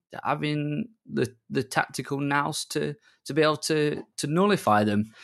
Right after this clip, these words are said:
Obviously, they got a couple of injuries themselves, and Andy Cook being the main one, and they looked a little bit lost up front. They had a couple of chances.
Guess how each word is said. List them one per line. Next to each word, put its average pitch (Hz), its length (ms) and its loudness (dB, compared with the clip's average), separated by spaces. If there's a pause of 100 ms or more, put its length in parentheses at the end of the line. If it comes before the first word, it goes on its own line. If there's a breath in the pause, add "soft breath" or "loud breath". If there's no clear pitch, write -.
(300 loud breath)
Obviously, 117 480 2
they 107 320 4 (1040)
got - 160 2
a 117 40 0
couple 117 300 0
of 120 100 4
injuries 113 380 4
themselves, 110 600 2
and 107 440 0 (160)
Andy 110 240 0
Cook 117 280 -2
being 120 260 2
the 113 80 0
main 113 320 2
one, 127 340 4
and 120 380 -2 (720 loud breath)
they 123 600 2 (280)
looked 139 460 4
a - 20 2
little 139 240 4
bit 131 160 2
lost 139 380 0
up 123 120 -2
front. 160 460 -2
They 123 120 2
had 120 160 2
a 123 40 0
couple 135 320 -2
of 127 100 0
chances. 160 1040 -2